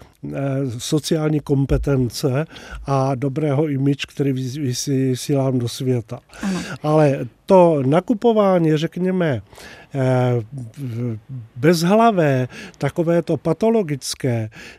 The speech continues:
Speaker 1: to má poněkud jiné dimenze, eh, protože to jsou lidé, kteří skutečně chtějí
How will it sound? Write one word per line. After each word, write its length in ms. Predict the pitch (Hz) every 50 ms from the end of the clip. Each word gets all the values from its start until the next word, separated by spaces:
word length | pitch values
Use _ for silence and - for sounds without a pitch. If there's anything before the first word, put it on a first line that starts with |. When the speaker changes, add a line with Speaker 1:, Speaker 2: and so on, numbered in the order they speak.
| _ _ -
Speaker 1:
to 380 | - 190 196 202 208 190 170 156
má 260 | 175 202 208 202 185 170
poněkud 540 | - 185 180 196 208 - - 196 160 127
jiné 480 | 147 135 113 120 139 131 135 143 143 139
dimenze, 800 | 135 135 139 151 151 151 151 147 131 131 165 170 175 185 214 240 - - - - - - - -
eh, 120 | 127 123
protože 460 | - - 160 170 - 208 180 - 208
to 140 | - - 233
jsou 220 | - - 233 202
lidé, 680 | 160 147 156 156 156 180 180 185 190 190 196 196 202 202 - - - - -
kteří 420 | - - - 208 202 - 208 143
skutečně 760 | - - - 170 - - 196 - - - - - 208 196 190
chtějí 720 | 185 - - - - - 202 196 185 156 131 120 110 127 165